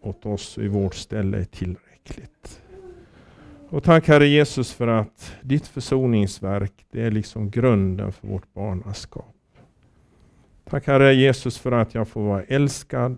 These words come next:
och förlåten i dig. Så ber jag, Herre, att du är med oss alla i fortsättningen. Jag tackar dig för att vi har fått vara samlade här i Eket i eftermiddag.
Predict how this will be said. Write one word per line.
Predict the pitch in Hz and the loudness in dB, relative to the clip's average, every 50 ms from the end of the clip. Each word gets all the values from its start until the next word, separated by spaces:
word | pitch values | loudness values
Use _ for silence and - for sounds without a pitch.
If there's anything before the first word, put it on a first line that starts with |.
| _ _ | _ _
och | - 110 - | -14 -14 -12
förlåten | - - 98 104 104 101 95 - - _ _ - 127 110 104 - | -10 -10 -6 -6 -4 -4 -4 -6 -10 _ _ -14 -12 -12 -12 -10
i | - 117 107 98 90 - | -10 -10 -10 -10 -10 -14
dig. | - - - - _ _ _ - - - _ _ _ _ _ _ _ _ _ _ - _ _ _ _ _ _ _ - _ _ _ - - _ _ _ _ _ _ _ _ _ _ _ | -18 -18 -18 -18 _ _ _ -20 -20 -20 _ _ _ _ _ _ _ _ _ _ -20 _ _ _ _ _ _ _ -20 _ _ _ -20 -20 _ _ _ _ _ _ _ _ _ _ _
Så | - 156 | -6 2
ber | 151 180 | 6 6
jag, | 175 170 156 | 8 8 8
Herre, | 151 151 147 143 139 | 8 8 8 6 6
att | 135 131 - | 4 2 0
du | - 139 135 127 127 127 - _ _ _ _ - | 0 0 2 2 0 -2 -4 _ _ _ _ -8
är | 123 | -4
med | 120 123 123 120 120 117 107 - | -2 2 2 4 4 2 0 -2
oss | - 120 107 - - - - _ _ _ | -6 -8 -8 -8 -10 -16 -20 _ _ _
alla | - 110 113 113 104 98 98 | -6 -2 0 2 2 2 0
i | 101 - | -2 -4
fortsättningen. | - - - - - - - - 98 - _ _ - 117 123 135 147 | -6 -8 -16 -16 -14 -12 -10 -10 -10 -10 _ _ -10 -8 -6 -4 -2
Jag | 147 120 117 - | -2 -4 -4 -4
tackar | - 123 117 - - 113 107 | -4 -6 -6 -4 -2 0 2
dig | 107 104 | 2 2
för | 104 - 110 | 2 0 0
att | 110 107 101 - 113 | 0 -2 -2 -2 -2
vi | |
har | 107 101 | -4 -4
fått | - - 110 - - | -4 -4 -8 -8 -8
vara | 104 | -8
samlade | 92 - - 127 127 127 120 120 113 110 110 113 110 | -6 -2 2 2 4 4 4 4 4 4 4 2 2
här | 110 113 110 110 117 120 - | 2 4 4 4 2 0 0
i | 117 110 110 113 | -2 -2 0 -2
Eket | 113 113 - 110 - - - | -2 -4 -8 -14 -12 -10 -8
i | |
eftermiddag. | 117 117 - - - 120 123 123 110 110 127 147 151 | -8 -8 -10 -12 -12 -8 -6 -4 -4 -2 -4 -4 -6